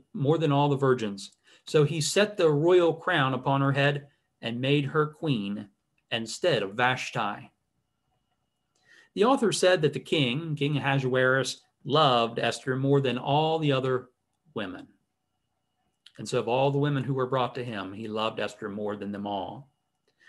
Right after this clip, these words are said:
The term translated here as love has a wide range of meaning in the Old Testament. In this context, we see that the term refers to how she pleased him.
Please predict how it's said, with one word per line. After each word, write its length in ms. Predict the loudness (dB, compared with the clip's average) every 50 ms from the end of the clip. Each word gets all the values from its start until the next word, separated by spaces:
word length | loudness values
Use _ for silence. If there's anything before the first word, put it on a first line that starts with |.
| -20 -20 -20 -20 -18 _
The 80 | -10 -2
term 280 | 2 2 4 4 2 0
translated 600 | 0 0 0 0 0 0 2 2 2 4 2 2
here 220 | 2 2 2 4
as 220 | 4 2 2 0 -2
love 340 | 0 0 2 2 0 0 -2
has 220 | -4 -4 -2 -2
a 180 | -4 -4 -4 -8 _ _ _ _ _
wide 420 | -4 -2 0 0 2 0 0 -2
range 720 | -2 -4 -4 -2 -2 -2 -4 -6 -6 -8 -10 -12 -14 -18 _ _ _
of 180 | -12 -12 -10 -8
meaning 340 | -8 -8 -6 -6 -8 -8 -10
in 100 | -10 -10
the 120 | -8 -10
Old 160 | -10 -10 -10
Testament. 640 | -8 -6 -6 -6 -8 -10 -12 -12 -12 -12 -14 -16 -18 _ _ _ _ _ _ _ _ _ _ _ _ _ _ _ _ _ _ _ _ _ _ _ _ _ _ _ _ _ _ _ _ _ _ _ _ _ -6
In 100 | 0 2
this 200 | 4 4 2 2
context, 680 | 0 2 2 2 2 2 0 0 0 0 0 -2 -4
we 100 | -6 -6
see 280 | -4 -4 -4 -4 -2 -2
that 440 | 0 0 0 0 0 -2 -4 -8 -18 -20 _ _ _ _ _ _ _ _ _ _ _ _ _ _ _ _ _ _ _ _ -12
the 120 | -10 -10 -8
term 300 | -4 -2 -2 -2 -2 -4
refers 440 | -4 -2 -2 0 0 0 0 -2
to 80 | -4 -4
how 440 | -2 0 0 0 0 -2 -6 -10 _ _ _ _ _ _ _
she 260 | -14 -8 -6 -6 -6
pleased 520 | -6 -8 -8 -8 -6 -6 -8 -10 -12 -14
him. 320 | -12 -12 -12 -12 -12 -14